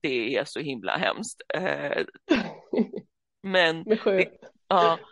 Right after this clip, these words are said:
Speaker 1: eh, de kan kolla på den tecknade versionen om de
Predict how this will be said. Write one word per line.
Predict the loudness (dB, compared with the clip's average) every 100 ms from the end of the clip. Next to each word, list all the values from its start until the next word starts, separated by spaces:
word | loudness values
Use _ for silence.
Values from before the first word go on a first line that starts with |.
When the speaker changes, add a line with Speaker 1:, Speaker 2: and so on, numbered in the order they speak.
| -20 -20 -12 -2
Speaker 1:
eh, | 0
de | 2 0 0
kan | -2
kolla | 0 2 2
på | -2 -4
den | -4
tecknade | -6 -10 -8 -8 -6
versionen | -6 -6 -10 -10 -10
om | -10
de | -10 -10